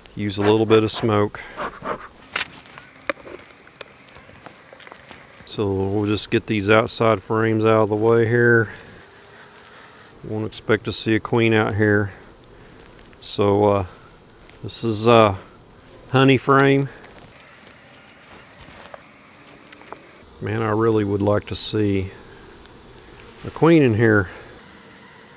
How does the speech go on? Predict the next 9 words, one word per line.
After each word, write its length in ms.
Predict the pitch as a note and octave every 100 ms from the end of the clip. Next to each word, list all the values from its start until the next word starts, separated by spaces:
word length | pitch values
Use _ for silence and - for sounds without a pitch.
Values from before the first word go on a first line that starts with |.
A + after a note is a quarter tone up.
| - - - - - -
So 300 | A#2+ A2 G#2+
basically 560 | G2+ A2+ - A#2+ A2+ A2
a 80 | G#2
honey 240 | A#2 A2
frame, 480 | - A#2+ A#2 A2+ A2+ -
nectar 420 | A2+ G#2 G#2+ A#2+ G#2
right 240 | G#2 G2+
in 120 | G2+
here. 380 | G#2+ G#2 G#2